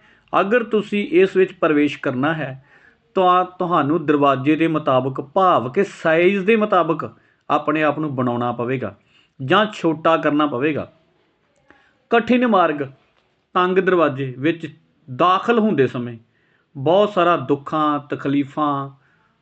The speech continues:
ਇਹ ਆਖਰ ਤੱਕ ਸਹਿਣ ਕਰਨਾ।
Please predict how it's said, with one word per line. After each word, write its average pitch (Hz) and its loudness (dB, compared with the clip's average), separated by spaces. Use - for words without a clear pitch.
ਇਹ 247 0
ਆਖਰ 233 2
ਤੱਕ 240 -2
ਸਹਿਣ 185 0
ਕਰਨਾ। 113 -4